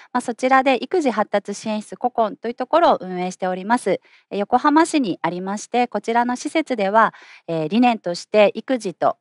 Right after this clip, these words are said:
療育の狭間で埋もれる親子を守るということを大事に考えております。えー、特に診断など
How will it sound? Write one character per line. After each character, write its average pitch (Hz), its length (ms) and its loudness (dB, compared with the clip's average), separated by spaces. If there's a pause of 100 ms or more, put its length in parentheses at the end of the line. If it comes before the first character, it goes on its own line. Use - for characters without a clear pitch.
(100)
療 185 220 2
育 156 180 -10
の 143 80 -8
狭 165 280 -4
間 165 160 -4
で 156 180 -4
埋 170 60 -10
も 165 160 -6
れ 160 120 -4
る 151 120 -6
親 185 180 0
子 151 180 -8
を 139 80 -8
守 180 360 -2
る - 100 -8 (240)
と 277 160 0 (300)
い 214 60 -8
う 214 40 -6
こ 233 140 -6
と 320 140 0
を 247 60 0
大 190 200 2
事 185 120 -4
に 156 120 -6
考 170 340 -8
え 170 80 -2
て 233 320 0
お 170 80 -6
り 170 100 -8
ま 196 140 -4
す。 196 240 0 (420)
え 165 180 -4
ー、 - 20 -4
特 302 260 -4
に 285 160 4
診 262 280 -2
断 269 200 4
な 277 140 2
ど 208 260 2